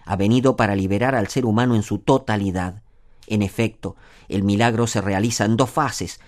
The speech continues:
Primero se produce la curación física, pero esta está estrechamente ligada a la curación más profunda, la que dona la gracia de Dios a quien se abre a él con fe.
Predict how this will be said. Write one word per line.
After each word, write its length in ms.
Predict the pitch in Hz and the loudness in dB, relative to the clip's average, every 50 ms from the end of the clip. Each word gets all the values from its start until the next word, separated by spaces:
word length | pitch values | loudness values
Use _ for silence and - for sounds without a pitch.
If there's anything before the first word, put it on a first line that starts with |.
| - - - - | -20 -20 -10 -4
Primero 360 | - 110 113 127 165 190 196 | 0 2 2 4 2 2 2
se 140 | - - 139 | 2 0 0
produce 420 | - 127 117 120 143 139 - 151 | 2 0 0 0 0 0 0 0
la 140 | 123 123 113 | 0 0 0
curación 460 | - 107 104 107 - - 135 127 120 | 0 0 -2 0 0 0 2 0 0
física, 560 | 117 - 208 156 - - 95 - - 92 82 - - - - - - | 0 -2 -2 -2 -2 -4 -6 -4 -6 -8 -8 -10 -14 -20 -20 -16 -8
pero 220 | - 90 90 101 135 | -2 0 2 4 4
esta 400 | 147 117 - - - 113 110 - - - _ - | 4 4 0 -2 -4 -6 -6 -6 -10 -20 _ -10
está 280 | - 95 - - 101 | -10 -6 -4 -2 -2
estrechamente 680 | 95 95 - 175 180 - - 123 107 110 113 113 117 107 | -2 -2 -2 -2 -2 0 0 2 4 4 2 2 2 2
ligada 420 | 98 101 98 104 110 110 113 107 | 2 2 2 2 2 2 2 2
a 40 | 98 | 2
la 140 | 95 98 95 | 2 0 -2
curación 460 | - 104 95 95 - - 127 117 117 | -2 -2 -2 -2 -2 -2 0 0 0
más 140 | 110 110 - | 0 0 -2
profunda, 680 | - - 104 - - - 185 151 123 - 101 95 90 - - - - - | -4 -4 -4 -2 2 4 4 6 6 4 2 0 -4 -8 -14 -20 -14 -6
la 200 | - 92 101 98 | -4 -4 -4 -2
que 160 | - - 104 | -2 -2 -2
dona 380 | 95 123 151 156 135 110 101 95 | 2 2 4 4 4 4 2 2
la 140 | 95 95 92 | 0 -2 -2
gracia 340 | 104 113 117 110 - 110 92 | -2 -4 -4 -2 -2 -2 0
de 120 | 98 92 | 0 0
Dios 340 | 92 117 147 170 160 - - - - - | 0 0 0 0 -2 -4 -10 -18 -16 -8
a 160 | - 104 - | -8 -8 -6
quien 240 | - 101 104 101 104 | -2 -2 0 0 0
se 240 | - - 110 101 110 | 0 -2 0 0 2
abre 380 | 143 175 185 185 101 98 - - | 2 2 2 2 0 -2 -2 -4
a 140 | - 98 98 | -6 -2 0
él 260 | 104 127 139 151 - - | 0 2 0 0 -2 -2
con 260 | - 117 110 104 98 | 0 0 0 0 0
fe. 320 | - - 107 95 85 - | -2 -4 -4 -4 -4 -6